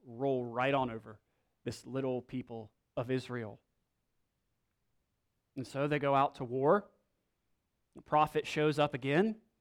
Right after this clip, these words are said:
tells Ahab, "Look, because they think that God's power is limited to the hills,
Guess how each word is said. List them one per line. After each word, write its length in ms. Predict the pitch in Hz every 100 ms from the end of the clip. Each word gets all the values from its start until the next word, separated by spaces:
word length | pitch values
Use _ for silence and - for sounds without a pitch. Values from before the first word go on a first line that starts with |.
| _ _ _ _ _ _ _ -
tells 360 | 156 143 139 -
Ahab, 500 | 156 160 180 190 196
"Look, 300 | 196 254 - _ _ _
because 600 | 175 175 233 277 285 240 -
they 260 | 185 226
think 580 | 220 - 185 165 - - - - -
that 160 | 160
God's 340 | 185 175 180 -
power 580 | - 208 226 156 135 160
is 200 | 160 143
limited 640 | 170 254 220 - 131 127
to 140 | - 151
the 120 | 135
hills, 640 | - 208 127 123 151 -